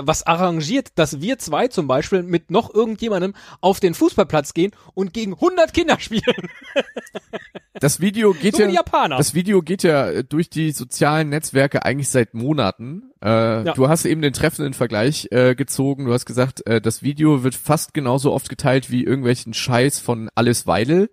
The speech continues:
Speaker 1: Ja.
Speaker 2: Ähm, ich bin ehrlich gesagt ganz froh, dass ich häufig die Fußballspieler, äh, die mit den, mit den Kids
Speaker 1: Ich
Speaker 2: sehe.
Speaker 1: auch. Und es ist so schön, wie die sich den Ball hin und her spielen und dann diese Meute von den Kindern,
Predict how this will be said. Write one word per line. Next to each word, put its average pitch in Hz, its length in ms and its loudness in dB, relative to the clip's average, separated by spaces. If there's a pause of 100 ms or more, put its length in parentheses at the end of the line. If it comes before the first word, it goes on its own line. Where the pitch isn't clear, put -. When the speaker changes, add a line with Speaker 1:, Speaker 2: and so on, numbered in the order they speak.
Speaker 1:
Ja. 156 140 -4 (480)
Speaker 2:
Ähm, 113 300 0 (160)
ich - 120 2
bin 190 140 2
ehrlich 180 220 4
gesagt 170 320 0
ganz 165 200 0
froh, 170 240 4
dass 160 160 2
ich 143 120 -2
häufig 165 320 2
die 151 100 -6
Fußballspieler, 101 880 -2
äh, 98 240 -2
die 98 240 -6
mit 107 300 -4
den, 113 200 -4
mit 117 140 -2
den 127 140 0
Kids - 280 0
Speaker 1:
Ich 190 80 4
Speaker 2:
sehe. 165 80 2
Speaker 1:
auch. 165 120 2
Und 165 100 -4
es 185 80 -4
ist 226 140 -2
so 226 80 0
schön, 254 340 2
wie 185 40 -6
die 190 60 -4
sich 196 120 -4
den 220 160 -4
Ball 220 140 2
hin 247 80 4
und 214 60 -4
her 220 180 4
spielen 233 240 -4
und 196 40 -2
dann 185 140 -2
diese 190 160 0
Meute 208 440 2
von 247 140 -2
den 220 160 -4
Kindern, 240 580 -2